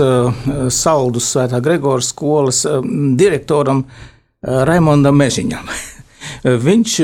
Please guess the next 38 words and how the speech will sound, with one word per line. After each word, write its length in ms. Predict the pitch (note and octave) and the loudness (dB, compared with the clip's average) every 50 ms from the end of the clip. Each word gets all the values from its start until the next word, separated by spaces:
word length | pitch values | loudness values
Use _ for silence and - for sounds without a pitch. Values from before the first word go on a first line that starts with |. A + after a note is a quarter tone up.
| C#3+ A#2+ - - - | 0 0 -2 -2 -2
tas 140 | G#3 A3+ A3+ | 0 2 2
bija 160 | A3 F3+ F3 F3 G3+ | 4 2 2 2 2
pirms 180 | F3 E3 D3+ | 0 0 0
kādiem 380 | - F3 E3 D3+ C#3+ C3 B2 A2+ | 0 0 0 2 4 2 4 4
desmit 380 | D#3+ A3 A3+ - - E3 D3 B2+ | 2 2 2 2 0 0 0 2
gadiem, 400 | - - - G#2 F2+ E2 E2+ - - - | 0 -2 -2 -4 -8 -10 -10 -12 -14 -10
ka 140 | - A#2+ G#2+ | -8 -4 -2
viņš 240 | C3 F3+ F#3+ E3+ - D3 C#3 | -2 -2 -2 -2 -4 -4 -2
man, 160 | C3+ C3 A#2+ - | -2 -4 -4 0
toreiz 320 | - G3+ G#3 F#3 D3 B2+ B2 | 0 2 2 2 2 2 2
vēl 160 | C#3 C#3 B2+ - - | 0 0 0 0 0
tur 160 | D#3 C3 B2 | 0 0 2
bija 240 | B2+ C#3 C3 A#2+ B2+ C#3+ | 2 2 0 0 0 -2
tādas, 400 | C3 A#2+ A2 A2+ A#2 - - - - A#2+ - - - - - - - - | -2 -2 -2 -4 -4 -6 -6 -4 -4 -6 -6 -8 -10 -14 -14 -14 -6 -2
tagad 240 | E3+ D#3 C3 B2+ - | -2 -2 0 0 0
tur 160 | C3+ A#2+ C3 C#3 C3+ C3+ | 0 2 2 2 2 2
mazliet 380 | C#3 C#3 B2 B2 A#2 A2+ A2+ - | 0 2 2 0 0 0 0 0
pārveidots 640 | F3 F#3 F3+ D#3+ C#3+ C#3 C3 B2 C3 B2+ B2+ B2+ - - | 0 0 0 0 0 0 0 2 0 0 0 -2 -2 -2
šīs, 200 | C3 B2+ B2+ - - | -2 -2 -2 -2 -4
uh, 160 | - C#3 C3+ | -4 -4 -2
skolas, 480 | B2 - - - - B2 B2 C3 B2+ - | -4 -4 -6 -4 -2 -2 0 -2 -2 -4
tur 140 | - B2 - | -6 -4 -4
tā 80 | C3 A#2+ | -4 -4
kārtība 560 | - - C3+ B2 A#2+ - - A2+ A2+ A#2 B2+ | -2 -2 -2 -2 -2 -2 -2 -2 0 0 -2
viss, 160 | B2+ - - - - - - - _ - | -2 -4 -6 -10 -16 -18 -20 -8 _ -2
bet 80 | B2+ | 0
toreiz 320 | B2 A3 G#3+ F3+ D3+ C#3 E3 | 2 2 2 2 2 2 2
vēl 160 | D3+ D3+ - - | 2 2 0 -2
tur 160 | - - C#3+ B2 | -2 0 0 0
bija 240 | A#2 D3 D#3 C3 | 2 2 2 2
studenti. 720 | - - - C3 A#2+ G2+ G#2+ F#2+ D2+ C#2+ C#2 - - - - - _ _ _ _ _ _ _ _ _ _ _ - | 0 0 0 0 0 0 0 -2 -4 -8 -10 -12 -16 -20 -20 -20 _ _ _ _ _ _ _ _ _ _ _ -4
Uh, 240 | A#2 A#2+ A#2+ A#2 A#2 - | -2 0 0 0 0 0
un, 320 | - C#3+ C3+ B2+ B2+ B2 | 0 0 2 4 4 4
uh, 320 | A#2+ A#2 A#2+ A2+ G#2 - B2 | 2 2 0 -2 -4 -4 0
viņš 300 | C#3+ F3+ G#3+ G#3+ - G3 | 0 2 2 2 2 0
man 160 | F3+ D#3+ D3+ | 0 2 2
aicināja, 720 | D#3+ F3+ F#3 F3+ - F#3+ D#3+ D#3 C#3+ C#3+ C3+ C3 B2+ A#2+ A2 | 2 2 0 0 0 0 0 2 2 2 2 2 2 0 -2
uh, 880 | - - - - - _ _ _ _ _ _ - B2+ B2 A#2+ A#2 A2+ | -4 -10 -18 -20 -20 _ _ _ _ _ _ -6 -4 -2 -2 -2 -2